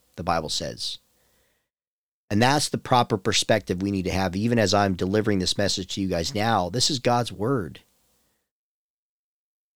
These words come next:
He says in Romans fourteen twenty through twenty-one, Paul writes, "Do not, for the sake of food, destroy the work of God. Everything is indeed clean, but it is wrong for anyone to make another stumble by what he eats." Notice it is wrong.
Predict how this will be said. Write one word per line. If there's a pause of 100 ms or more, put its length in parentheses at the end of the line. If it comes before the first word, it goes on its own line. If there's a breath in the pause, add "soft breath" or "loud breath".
He
says
in
Romans
fourteen
twenty
through
twenty-one,
Paul
writes,
"Do
not, (280 soft breath)
for
the
sake
of
food,
destroy
the
work
of
God.
Everything
is
indeed
clean,
but
it
is
wrong
for
anyone
to
make
another
stumble (500)
by
what
he
eats."
Notice
it
is
wrong.